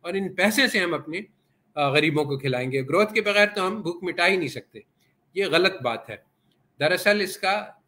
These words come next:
पीछे एक और बात है जो कि हम आ, आगे जाके तज़करा करेंगे। मगर एक बुनियादी बात ये भी है कि आपने सारे,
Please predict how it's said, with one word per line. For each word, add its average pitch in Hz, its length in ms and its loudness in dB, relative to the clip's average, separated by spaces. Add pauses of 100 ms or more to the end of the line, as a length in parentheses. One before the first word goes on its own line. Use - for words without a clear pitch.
(120)
पीछे 175 280 -4
एक 165 220 -4
और 175 200 4
बात 165 280 0
है 202 80 -4
जो 151 140 -8
कि 165 120 -10
हम 175 380 -8 (580)
आ, 131 80 -4 (960)
आगे 151 220 -2
जाके 135 300 -2
तज़करा 120 420 -10
करेंगे। 175 320 -8
मगर 202 300 -4 (440)
एक 226 240 2
बुनियादी 240 380 0
बात 233 260 0
ये 226 160 4
भी 170 180 0
है 165 140 2
कि 175 100 -4
आपने 190 300 0
सारे, 202 560 4